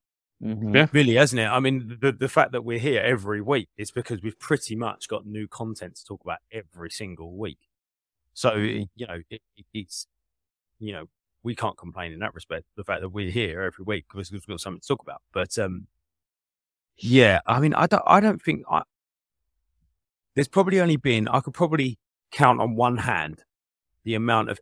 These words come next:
Speaker 3: episodes slash movies slash presentations, projects, whatever you wanna call it,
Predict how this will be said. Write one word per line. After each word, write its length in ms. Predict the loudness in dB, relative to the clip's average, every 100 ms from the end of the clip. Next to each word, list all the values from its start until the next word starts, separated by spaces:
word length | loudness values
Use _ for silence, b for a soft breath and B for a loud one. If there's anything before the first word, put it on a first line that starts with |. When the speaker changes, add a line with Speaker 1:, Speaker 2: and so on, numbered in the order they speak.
| -4
Speaker 3:
episodes 720 | -2 -2 2 2 2 -2 -8
slash 300 | -2 -2 -2
movies 400 | -6 -6 -6 -6
slash 240 | -4 -4 -4
presentations, 520 | -6 -6 -8 -8 -10 -4
projects, 400 | -2 -2 -6 -4
whatever 240 | -2 -2
you 80 | -4
wanna 160 | -8 -8
call 180 | -6
it, 100 | -8